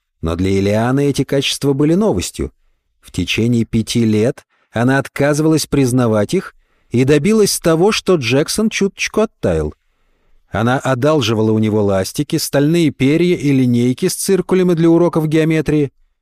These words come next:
не столько для того, чтобы разбить лёд, сколько из-за своей природной рассеянности.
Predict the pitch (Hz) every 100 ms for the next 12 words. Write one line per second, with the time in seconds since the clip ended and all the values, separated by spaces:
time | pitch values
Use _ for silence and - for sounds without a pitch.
0 | _ - 82 - 101 - 95 98 104 101
1 | 107 107 98 101 90 107 104 117 175 -
2 | - _ - - 156 151 143 135 147 -
3 | 160 165 151 156 165 156 165 190 - 135
4 | 87 73 - -